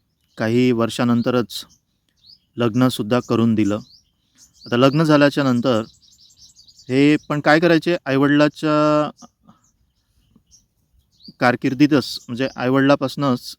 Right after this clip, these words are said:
ते, अम, विठ्ठलाची भक्ती आणि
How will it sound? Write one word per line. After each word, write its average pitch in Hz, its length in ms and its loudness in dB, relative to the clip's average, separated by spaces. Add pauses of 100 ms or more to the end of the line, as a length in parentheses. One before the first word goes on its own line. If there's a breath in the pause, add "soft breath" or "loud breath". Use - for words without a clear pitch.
(140)
ते, 127 380 -2 (800)
अम, 113 380 -6 (400)
विठ्ठलाची 160 580 0
भक्ती 131 520 -2 (120)
आणि 139 460 -4